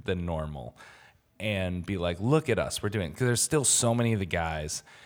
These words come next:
and a lot of them I'm great friends with, and a lot, and they're doing great work, but there's a lot, there's still so many people, um, in the guy space that are just still that typical, like, chiseled V-cut look,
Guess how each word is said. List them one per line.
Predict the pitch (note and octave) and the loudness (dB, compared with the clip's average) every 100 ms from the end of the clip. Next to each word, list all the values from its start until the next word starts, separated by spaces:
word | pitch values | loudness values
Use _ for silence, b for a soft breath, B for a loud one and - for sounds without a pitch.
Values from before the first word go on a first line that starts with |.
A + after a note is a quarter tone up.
| B B | B B
and | - A#2 | 0 0
a | A2 | 0
lot | G2+ C3+ | 2 4
of | |
them | G3+ | 4
I'm | G#3 A3 | 4 2
great | E3+ G#3+ | -2 -4
friends | - F#3 C4+ A#2 | 0 2 2 0
with, | D#2+ A2 | -2 -2
and | C3 | 2
a | |
lot, | C3 C#3 | 4 4
and | C#3+ | 4
they're | C3+ | 2
doing | B2 A2+ D3+ B2 | 2 2 0 0
great | B2 A2+ | 0 2
work, | D#3+ C#3+ - | 2 0 -2
but | F#2+ | -4
there's | F#2+ | 0
a | G2+ | 2
lot, | G2 G2+ G#2 | 4 4 4
there's | G#2+ G2+ | 0 -2
still | - B2 | 0 0
so | - A2+ | 0 0
many | A2+ A2 | 0 0
people, | G#2+ - G2+ G2 F#2 F2 - | -2 -4 -2 0 0 -4 -8
um, | F2+ F2 E2+ D#2 E2 - _ _ _ - | -4 -2 -2 -4 -8 -16 _ _ _ -6
in | G2+ | -4
the | F#2 | -2
guy | E2+ F#2 | 0 2
space | - - F2+ - | 0 0 -2 0
that | F2+ | -2
are | E2+ | -2
just | D#2+ - | -2 -4
still | G#2 G2 | -2 0
that | F2+ - - | 0 -4 -6
typical, | - G#2+ - F2 D#2+ B B B B | -4 -2 -4 -4 -6 B B B B
like, | E2+ C2+ - - _ _ - | 0 0 -2 -16 _ _ 0
chiseled | - - C3 G2+ G2+ F#2+ F2+ - | 4 4 4 2 0 0 -4 -8
V-cut | F2+ E2 G2 G#2+ - - F2 - | -10 -6 -4 -4 -2 0 0 -2
look, | F2+ D2+ - | -8 -6 -10